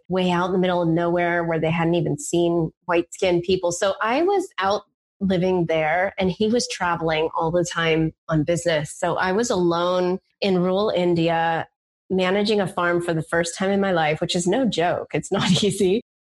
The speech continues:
in a country with, it's totally backwards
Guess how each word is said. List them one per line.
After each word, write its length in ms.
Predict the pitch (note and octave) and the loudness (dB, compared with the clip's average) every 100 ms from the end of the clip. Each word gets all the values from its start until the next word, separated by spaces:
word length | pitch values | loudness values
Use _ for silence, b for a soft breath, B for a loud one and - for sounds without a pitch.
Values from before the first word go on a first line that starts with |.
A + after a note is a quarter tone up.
| - | -2
in 160 | A3 | 0
a 140 | G#3+ G3+ | 2 0
country 520 | G3+ C4+ C4+ C4+ A3 | 0 -2 0 0 2
with, 240 | G3 F#3+ F#3+ _ | 2 0 -2 _
it's 280 | E3+ F#3 - | 0 0 -2
totally 380 | - A3+ A3+ G#3+ | -2 -2 2 2
backwards 800 | F3+ E3+ F3+ F3 E3+ E3 - | 2 -2 -2 -2 0 -2 -6